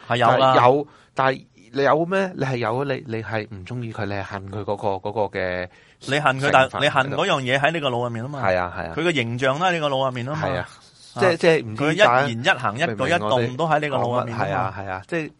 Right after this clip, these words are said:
Speaker 2: 變咗係一個，呃，雖然唔係一個正面，即係一個反面嘅有喺你，喺你，喺你，喺你嘅意識入邊。
Speaker 1: 係啊，
Speaker 2: 已經係。
Speaker 1: 你唔係有咗一樣好嘢，
Speaker 2: 嗯。
Speaker 1: 叫做，即係我哋叫做，即係唔係好嘢。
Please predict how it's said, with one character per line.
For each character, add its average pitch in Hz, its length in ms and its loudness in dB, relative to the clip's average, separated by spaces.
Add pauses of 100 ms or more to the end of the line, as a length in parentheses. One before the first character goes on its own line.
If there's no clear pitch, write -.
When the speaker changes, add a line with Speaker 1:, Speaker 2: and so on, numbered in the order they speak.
Speaker 2:
變 139 260 -8
咗 139 160 0 (260)
係 160 60 0
一 170 40 2
個， 170 100 -2 (260)
呃， 104 500 0
雖 170 280 0
然 104 80 -8 (960)
唔 143 200 -14
係 117 180 0
一 170 40 2
個 170 80 0
正 117 200 -4
面， 113 240 -8
即 170 100 -4
係 165 160 0
一 165 40 -6
個 147 120 -2
反 127 320 2
面 143 140 -6
嘅 120 100 -4
有 113 120 -2
喺 113 180 2
你， 120 180 -2
喺 110 120 -4
你， 120 80 -2 (140)
喺 113 60 0
你， 113 260 -4 (400)
喺 117 160 0
你 110 60 -2
嘅 104 240 -2
意 107 280 -12
識 - 140 -12
入 113 140 -8
邊。 - 20 -8
Speaker 1:
係 131 260 4
啊， 135 220 6
Speaker 2:
已 127 40 2
經 139 80 0
係。 147 80 -4
Speaker 1:
你 - 0 -
唔 120 180 0
係 127 60 2
有 135 180 4
咗 165 160 4
一 156 80 -2
樣 123 120 2
好 113 140 -2
嘢， 113 300 0 (160)
Speaker 2:
嗯。 110 200 -14 (300)
Speaker 1:
叫 120 120 -6
做， 104 260 -2
即 147 80 -4
係 156 80 0
我 120 100 -2
哋 113 80 -6
叫 117 120 -6
做， 104 220 -4
即 165 80 -6
係 151 60 0
唔 104 120 -10
係 104 140 0
好 104 80 -8
嘢。 113 240 -8